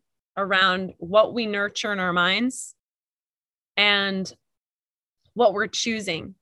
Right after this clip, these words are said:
to think about ourselves, about other people, about the world. Um, this is not, you know, it's not, these thoughts that we have are not meaningless, and they, they create worlds, they create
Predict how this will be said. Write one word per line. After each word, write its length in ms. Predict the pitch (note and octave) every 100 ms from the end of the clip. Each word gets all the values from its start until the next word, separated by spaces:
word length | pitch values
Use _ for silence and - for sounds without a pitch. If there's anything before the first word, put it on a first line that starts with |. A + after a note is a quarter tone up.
| _
to 100 | -
think 480 | A3 G#3+ F3 F3 - _ _
about 240 | G3 G3 F#3
ourselves, 560 | E3+ - G#3 G#3 G3
about 220 | F3 E3+ E3+
other 200 | E3 D#3+
people, 460 | - G#3 F#3+ F3+
about 260 | E3 E3+ E3+
the 80 | F3
world. 480 | F3+ G3 E3 E3+ - _ _ _ _ _ _ - F3+
Um, 240 | F3 F3 -
this 180 | A#3+ C#4
is 160 | A3
not, 380 | A3+ A3+ A#3+ A#3 _
you 160 | G#3+ G#3
know, 460 | G3 F#3+ F#3+ F#3+ _ -
it's 220 | - -
not, 260 | A3+ G#3+ - -
these 300 | F#3+ A3 G3+
thoughts 260 | A#3 B3 -
that 80 | G#3+
we 100 | G#3+
have 180 | G#3+
are 60 | F#3+
not 180 | F#3+ C3+
meaningless, 680 | G3 G#3 G#3+ G#3+ G#3+ - - _ _ _ _ _
and 300 | G3 G3 G3
they, 440 | G3 G3 G3 G3 - - F3
they 380 | G#2+ G#3+ G#3 _ -
create 460 | - G#3+ G3 F#3+ -
worlds, 540 | E3+ F#3+ G3 D#3 -
they 120 | G3
create 320 | - - G#3